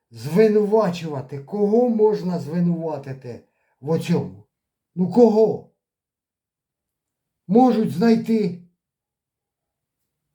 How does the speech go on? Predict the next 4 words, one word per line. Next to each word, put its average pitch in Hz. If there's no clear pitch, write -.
Тривога 208
була. 175
Швидко 196
прилетіло. 175